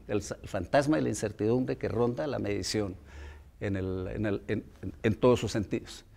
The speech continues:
Vale decir incertidumbre, vale decir precisión, vale decir validez, etcétera. Pues todas estas pruebas de medición llevan con eso, consigo eso. La sincer-, la incertidumbre,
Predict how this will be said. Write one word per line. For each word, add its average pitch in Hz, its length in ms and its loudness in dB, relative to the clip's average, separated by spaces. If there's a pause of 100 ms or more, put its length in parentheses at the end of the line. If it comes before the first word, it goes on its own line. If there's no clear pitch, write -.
(280)
Vale 135 240 8
decir 131 600 6 (140)
incertidumbre, 117 920 2 (500)
vale 117 260 8
decir 110 360 6
precisión, 110 680 -2 (420)
vale 113 180 4
decir 107 300 4
validez, 104 720 -2 (240)
etcétera. - 420 -2 (1700)
Pues 147 160 8
todas 196 260 10
estas 214 300 8
pruebas 170 340 10
de 135 80 10
medición 131 760 8 (540)
llevan 139 300 4
con 123 180 -2
eso, 131 260 -4 (180)
consigo 139 440 2
eso. - 240 -4 (720)
La 104 120 -2
sincer-, 113 340 2
la 107 180 2
incertidumbre, 104 800 0